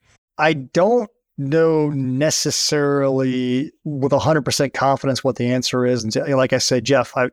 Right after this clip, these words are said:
know, this client, this is this, but this would be my hypothesis of what I've seen. The five million dollar firm thought leadership is owned by a partner, and it's a partner that also owns a practice. So they're like, they have to own the practice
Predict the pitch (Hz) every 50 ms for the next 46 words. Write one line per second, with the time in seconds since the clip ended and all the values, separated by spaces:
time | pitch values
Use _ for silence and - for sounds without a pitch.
0 | - - 127 120 - 135 131 156 143 - - 143 131 135 123 127 120 - - 117
1 | 107 120 117 - - - 127 107 143 156 - - 147 143 139 131 117 107 113 120
2 | - - - 127 135 151 - 190 165 - - 175 - 143 123 110 117 127 127 120
3 | 117 110 - - 131 123 117 113 113 - 139 - - - - 160 175 185 185 185
4 | 185 185 175 165 160 160 156 143 - - 151 143 143 139 131 - 139 139 143 139
5 | 135 139 127 - 135 - - 123 - - - 147 139 139 135 123 123 123 123 113
6 | 110 - - - 131 139 156 165 185 208 208 - _ _ _ _ _ _ - 143
7 | 135 131 - - 139 - _ - - 180 202 208 190 180 180 160 160 143 - -
8 | 156 156 170 165 - - 165 156 170 175 147 147 143 143 139 139 135 127 - 160
9 | - - - 139 127 120 - _ - - - - - _ _ _ _ _ - -
10 | - 151 135 131 139 139 135 131 139 139 135 127 - - - _ _ _ _ 208
11 | 208 190 165 160 - - - - 185 165 175 190 208 214 - - 175 175 170 170
12 | - - 170 160 - - - -